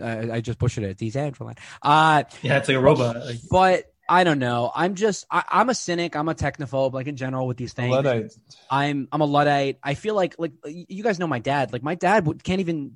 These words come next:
Speaker 1: like, turn on a phone. He has his flip phone. He tells me, "Turn on the box." He's like, "How do you make the, the, the screen appear?" Like, I can't imagine
Speaker 3: You gotta
Speaker 1: him.
Speaker 3: get your dad back on the podcast. That's my favorite episode ever still.
Speaker 1: That's a good one. Yeah, the gumball <laughs> machines. My dad's stickball. He was using a lot of phrases, though. I had to censor him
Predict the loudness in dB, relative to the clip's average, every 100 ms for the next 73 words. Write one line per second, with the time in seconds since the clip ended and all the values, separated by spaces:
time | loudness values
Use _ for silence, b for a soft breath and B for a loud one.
0 | -8 -6 -4 -4 -4 -2 -2 0 -2 -4
1 | -10 -10 -2 -2 0 0 2 0 -2 -2
2 | -4 -6 -6 -4 0 2 2 0 -12 -10
3 | -6 -4 -2 0 2 0 2 0 2 0
4 | -2 _ -2 -2 0 -4 -4 -6 -6 -6
5 | -8 b b -4 -4 -2 -4 -2 0 4
6 | 6 6 2 2 4 4 2 0 -2 -4
7 | 0 -2 0 -4 -6 -8 -6 -6 -4 -4
8 | -2 -2 -4 -6 -6 -4 -8 -10 -10 -8
9 | -2 -2 -2 -4 -2 -2 -4 -4 -6 -4
10 | -2 -2 -6 -16 -14 -12 -8 -6 -2 -4
11 | -4 -12 -4 -2 0 -2 -8 -8 -8 -4
12 | -2 -2 -2 0 0 0 -2 -2 -2 -4
13 | -8 -10 -12 -16